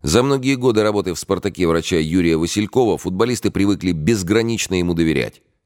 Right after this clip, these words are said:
и автоматически перенесли это отношение на новых врачей. При том, что Катулин, например, Василькова из команды фактически выдавил, и все это видели.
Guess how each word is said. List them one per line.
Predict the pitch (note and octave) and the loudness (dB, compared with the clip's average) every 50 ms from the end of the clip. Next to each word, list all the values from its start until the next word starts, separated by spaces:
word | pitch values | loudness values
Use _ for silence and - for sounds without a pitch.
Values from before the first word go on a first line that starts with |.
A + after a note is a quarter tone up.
| _ _ | _ _
и | - D#2+ | 0 0
автоматически | E2+ - - A2 G2+ G#2+ A2+ - - C3+ - B2 A#2+ - - - | 0 2 2 2 2 2 2 0 -2 -4 -2 -2 -2 -2 -4 -6
перенесли | F2+ - G#2+ G#2 G2+ G#2 F#2+ - G2+ G2+ | -2 -2 -2 0 0 -2 -2 0 0 0
это | F#2+ - F#2+ F2+ | 0 2 0 -2
отношение | - F#2 F#2 F2 - - G#2 G2+ G2 F#2 | 0 0 -2 -2 -2 -2 -2 0 0 0
на | F2+ F2+ | 0 0
новых | F2 E2+ D#2 C#2 C2+ B1+ - | 0 0 0 -2 -2 -4 -4
врачей. | B1+ B1+ C2 - - - A#1 G1+ G1+ - _ _ _ _ _ _ _ _ _ _ _ | -4 -4 -4 -4 -4 -4 -4 -4 -6 -10 _ _ _ _ _ _ _ _ _ _ _
При | - D2+ D#2+ | -2 -2 2
том, | - G#2 G2 | 2 2 2
что | - - F2+ - | 2 0 -2 0
Катулин, | - F#2+ - - - C3+ B2 A2 F2 D#2+ | 0 -2 -2 0 0 0 2 2 2 0
например, | D#2 C#2+ C#2 C#2+ D2 C#2+ C2+ C2+ | -2 -4 -4 -2 -2 -2 -2 -2
Василькова | B1+ C#2 E2 - F2 F2 D#2+ - E2+ D2 C#2 | -2 -2 -4 -2 -2 -2 -2 0 0 0 0
из | C2+ - | 0 -2
команды | - D2+ D2 C#2+ C2+ C2 B1 C2 - | -2 -4 -2 -2 -2 -2 -2 -4 -4
фактически | - D#2 D#2+ - G#2 E2 F#2 E2+ - - D#2+ | -4 -6 -6 -6 -6 -2 -2 -2 -2 0 -2
выдавил, | D2+ C2+ C2 D2+ D2 C#2 C#2 C2 C2 A#1+ A1 - _ _ _ _ _ - | -2 0 0 -2 0 2 2 2 0 0 -4 -8 _ _ _ _ _ -6
и | - D2+ | -6 -4
все | - - - F#2+ F#2+ | -2 -2 0 0 0
это | - E2 | 0 0
видели. | D2 C#2 C2 A#1+ A1+ A#1+ A1 G1+ - - | -2 -2 -2 -4 -4 -4 -4 -6 -8 -12